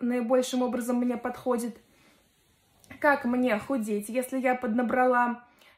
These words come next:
и что будет влиять на мое похудение больше всего.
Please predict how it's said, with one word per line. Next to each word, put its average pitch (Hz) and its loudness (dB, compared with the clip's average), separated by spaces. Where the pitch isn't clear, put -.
и 254 -2
что 294 0
будет 233 -2
влиять 240 0
на 233 -2
мое 240 -2
похудение 247 -2
больше 233 -2
всего. 233 -4